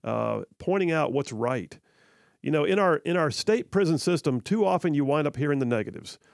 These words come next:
The press headlines are always pointing out, you know, this thing went wrong, or that construction isn't started yet, or what's happening over here, or the facilities aren't enough, or whatever. But you know what? There's some amazing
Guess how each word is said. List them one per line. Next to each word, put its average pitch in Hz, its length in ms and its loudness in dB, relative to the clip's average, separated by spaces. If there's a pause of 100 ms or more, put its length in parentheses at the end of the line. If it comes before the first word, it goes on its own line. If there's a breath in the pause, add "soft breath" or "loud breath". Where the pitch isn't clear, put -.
The 120 80 -4
press 190 280 0
headlines 156 440 2
are 127 80 0
always 151 320 2
pointing 151 380 0
out, 139 260 0 (400 soft breath)
you - 80 -6
know, 131 140 0
this 151 220 0
thing 156 260 0
went 147 160 2
wrong, 139 360 2
or 120 100 2
that 143 200 0
construction 156 480 -2
isn't 123 200 -2
started 139 340 0
yet, 131 260 0
or 95 180 0
what's 120 320 0
happening 143 320 0
over 131 160 -2
here, 135 380 -2
or 113 60 0
the - 100 -8
facilities 156 480 -2
aren't 139 160 0
enough, 131 320 -4
or 139 60 -2
whatever. 180 520 0
But - 120 -6
you 170 60 -4
know 190 120 0
what? 185 220 0
There's 185 180 0
some 185 120 -2
amazing 160 640 0